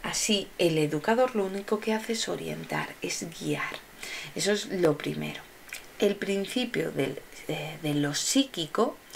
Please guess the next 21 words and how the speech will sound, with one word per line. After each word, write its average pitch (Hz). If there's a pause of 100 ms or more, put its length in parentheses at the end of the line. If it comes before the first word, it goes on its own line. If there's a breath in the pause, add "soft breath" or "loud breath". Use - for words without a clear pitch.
(360 loud breath)
es 226
otro 233
principio 208
muy 170
importante 254
que -
considera 156 (100)
que 170 (100)
hay 156
que 262
condo-, 185 (240)
condicionar 170
el 160 (180)
buen 277
comportamiento, 170
que, 110
que -
se 240
debe 151
comportar -
bien, 143